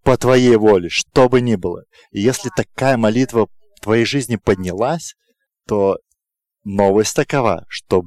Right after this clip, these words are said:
очень много всего будет у тебя в жизни. И там, куда Господь тебя ведет, там, куда ведет эта дорога, Он хочет, чтобы ты там стоял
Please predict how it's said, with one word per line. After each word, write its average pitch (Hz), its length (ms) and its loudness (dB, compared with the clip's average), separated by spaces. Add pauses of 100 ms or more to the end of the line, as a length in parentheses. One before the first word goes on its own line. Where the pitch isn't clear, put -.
(380)
очень 110 520 -2
много 98 640 -2
всего 92 480 -2
будет 92 440 -2
у - 40 -14
тебя 87 180 -8
в 87 60 -6
жизни. 87 400 -10 (880)
И 107 340 -4 (460)
там, 131 280 2
куда 113 300 -2
Господь 123 380 2
тебя 131 280 2
ведет, 117 600 2 (800)
там, 127 200 -2
куда 123 240 2
ведет 120 540 2
эта 127 180 0
дорога, 98 480 0 (220)
Он 107 120 -2
хочет, 131 320 2
чтобы - 180 -2
ты 123 80 0
там 120 220 0
стоял 113 840 0